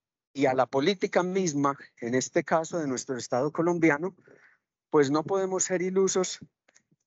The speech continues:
y, eh, pensar que todo se resuelve, eh, de, por el camino siempre del Evangelio. No le queda fácil a ninguna universidad hacerlo. Entonces, creo que este espacio nos regala también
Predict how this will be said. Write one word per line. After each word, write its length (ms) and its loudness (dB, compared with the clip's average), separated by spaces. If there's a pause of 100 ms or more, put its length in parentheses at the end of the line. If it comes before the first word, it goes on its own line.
(160)
y, 400 4 (160)
eh, 540 0
pensar 520 0
que 220 -6
todo 260 4
se 140 0
resuelve, 760 0 (680)
eh, 540 2 (180)
de, 260 2
por 160 2
el 160 0
camino 420 -2
siempre 600 2 (560)
del 220 0
Evangelio. 640 0
No 100 -2
le 140 2
queda 260 0
fácil 440 -4 (440)
a 120 -2
ninguna 420 -2
universidad 540 -2
hacerlo. 340 -4
Entonces, 560 -2 (720)
creo 360 0
que 240 4
este 200 -4
espacio 520 -2
nos 140 -4
regala 400 0
también 520 -4